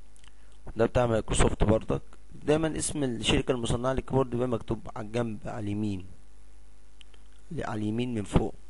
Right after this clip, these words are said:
آه، ده الكيبورد اللي قدامنا ده، وأظن إن هو من أوضح الصور اللي عندنا، ف-، أو من أوضح الصور اللي أنا لقيتها للكيبورد، فده هنشرح عليه عشان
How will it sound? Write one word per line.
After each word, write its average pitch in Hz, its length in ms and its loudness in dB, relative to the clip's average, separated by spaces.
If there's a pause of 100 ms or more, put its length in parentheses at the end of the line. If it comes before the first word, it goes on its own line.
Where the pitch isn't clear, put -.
(1600)
آه، 107 640 4
ده 120 180 4
الكيبورد 117 720 4
اللي 107 320 0
قدامنا 117 440 4
ده، 135 180 4
وأظن 127 800 4
إن 123 160 2
هو 123 440 4
من 110 200 -6
أوضح 117 280 2
الصور 110 540 2
اللي 113 280 -6
عندنا، 120 440 -2
ف-، - 180 0 (960)
أو - 100 2
من 110 120 -2
أوضح 120 280 6
الصور 120 280 8
اللي 117 140 4
أنا 113 120 -2
لقيتها 117 300 2
للكيبورد، 113 400 0
فده 117 340 12
هنشرح 120 380 -2
عليه 120 280 0
عشان - 360 -2